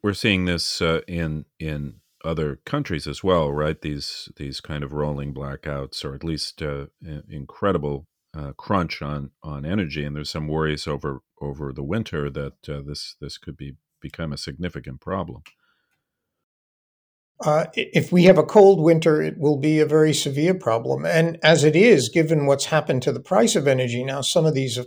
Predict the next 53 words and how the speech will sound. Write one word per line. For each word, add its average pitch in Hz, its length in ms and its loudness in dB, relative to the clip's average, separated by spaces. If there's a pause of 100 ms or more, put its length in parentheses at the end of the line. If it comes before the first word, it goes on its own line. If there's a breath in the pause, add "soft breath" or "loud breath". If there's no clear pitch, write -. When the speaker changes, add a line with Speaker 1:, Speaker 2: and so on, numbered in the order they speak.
Speaker 2:
prices 135 420 0
have 131 140 -6
come 131 200 0
down 147 240 4
a 139 80 0
little 131 220 0
bit 156 260 2 (380 loud breath)
as 143 160 0
people 156 380 0
have 131 100 2
stepped - 460 0
up 127 180 2 (360 soft breath)
supply. 139 680 4 (260 loud breath)
But 135 360 2
given 190 240 8
what's 135 180 4
happened 143 300 0
to 127 80 0
the 120 80 -4
price 175 360 4
of 135 120 2
energy, 131 560 0
even 170 320 2
if 135 120 0
there 131 220 2
is 123 160 -2
enough 156 300 0
to 139 120 2
go 127 160 6
around, 143 420 2
it's 135 180 -4
gonna 131 240 -2
be 131 160 -2
a 127 80 -2
real 156 360 0
burden 135 480 -2
on 123 140 -4
household 120 560 -2
incomes 131 600 -2 (280 loud breath)
as 131 260 -2
they 127 100 0
try 131 240 -2
to 127 100 -4
heat 135 240 -8
their 123 180 2
homes, 127 560 -4
especially - 580 -2
if 110 120 -10
we 107 120 -8
have 113 180 -4
a 107 40 -14
difficult - 480 -12
winter. 127 420 -6